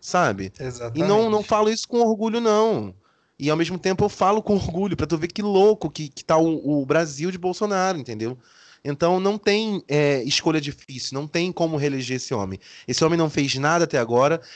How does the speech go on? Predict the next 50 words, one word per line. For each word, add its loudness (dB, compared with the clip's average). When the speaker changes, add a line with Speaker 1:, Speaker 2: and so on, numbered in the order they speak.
Speaker 1:
e -2
o -2
pior 2
é 2
que -6
eu 0
tenho -4
medo 0
dele 2
botar 0
essa, 0
essa -8
incompetência -2
dele, -2
que -12
já 0
é 4
dele 0
há 4
muito 2
tempo, -2
a 0
gente -10
aqui -14
do -4
Rio -4
conhece, -4
infelizmente, -10
essa -10
incompetência, -6
ele -2
tá 0
sendo -6
reeleito -6
por 0
conta -2
de -8
um, -10
de -8
um, -2
de -6
um -2
gado 2
que -10
já 0
existe -4
aí, -2
sempre -6
existiu, -4
é, 2